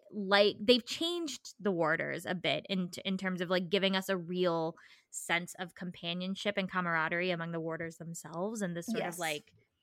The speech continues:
Speaker 1: blatant affection they hold for one another. I really like that a
Speaker 2: I do
Speaker 1: lot.
Speaker 2: like that. Mm-hmm.
Speaker 1: Right? Like, I, I thought that was wonderful to see on screen. Um,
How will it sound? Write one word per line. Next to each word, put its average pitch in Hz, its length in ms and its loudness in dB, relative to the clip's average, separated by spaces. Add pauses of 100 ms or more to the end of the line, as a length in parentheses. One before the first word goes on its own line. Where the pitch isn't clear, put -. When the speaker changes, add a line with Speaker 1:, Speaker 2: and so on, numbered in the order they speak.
(600)
Speaker 1:
blatant 196 680 2
affection - 480 -2
they 214 120 4
hold 220 280 2
for 233 140 -2
one 233 160 0
another. 240 380 0
I 202 260 6 (160)
really 202 560 6
like - 260 -6 (100)
that 139 260 -4 (140)
a 196 120 -6
Speaker 2:
I 233 100 2
do 185 80 0
Speaker 1:
lot. 151 220 2
Speaker 2:
like - 80 -16
that. 208 260 -12 (240)
Mm-hmm. 196 360 -6
Speaker 1:
Right? 180 360 0
Like, 175 300 -4 (100)
I, 185 200 0
I 185 120 -2
thought 185 280 0
that 165 180 2
was 175 160 -4
wonderful 160 540 -6
to 170 100 -14
see - 240 -10
on 190 180 -8
screen. 175 640 -8 (500)
Um, 170 680 0